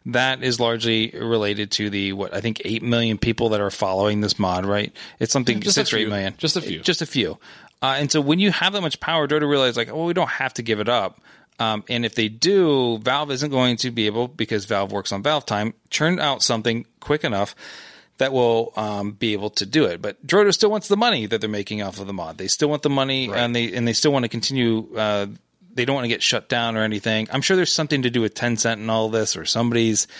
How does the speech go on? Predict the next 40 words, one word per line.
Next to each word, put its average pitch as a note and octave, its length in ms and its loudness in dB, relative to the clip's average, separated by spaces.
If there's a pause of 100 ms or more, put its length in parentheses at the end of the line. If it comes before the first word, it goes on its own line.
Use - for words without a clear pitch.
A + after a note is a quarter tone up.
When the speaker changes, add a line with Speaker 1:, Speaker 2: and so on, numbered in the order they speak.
(380)
Speaker 1:
some G3 180 2
Chinese G3 320 2
company C#3 320 -2
somewhere, A#2 680 0
uh, G#2 280 0
or B2 80 -2
maybe C3+ 200 2
even B2 140 0
Valve A2+ 260 -2
just A2 180 -2
decided G#2+ 460 0
they'd G#2 200 -4
rather G#2 240 0
go G#2 280 -2 (200)
<laughs> - 140 -20 (120)
buy A#2+ 240 0
out A#2 180 -2
this A#2 160 -2
other A2+ 160 2
company A2 300 -2
who's G2+ 340 -4 (240)
publishing G#3 440 4
it E3+ 240 2
or B2 120 4
has A#2+ 180 -2
bought A2+ 260 0
in, A2 340 0
uh, G#2+ 160 -2 (100)
on A2+ 220 0
them. G#2+ 200 -4
I, C#3+ 160 -4 (360)
I G3 80 4
don't E3+ 80 2
know. A2 140 -4
There's C#3+ 240 4
some G3+ 300 2
kind F3+ 240 0
of C3+ 460 -8
deal C#3+ 300 4
where B2 220 4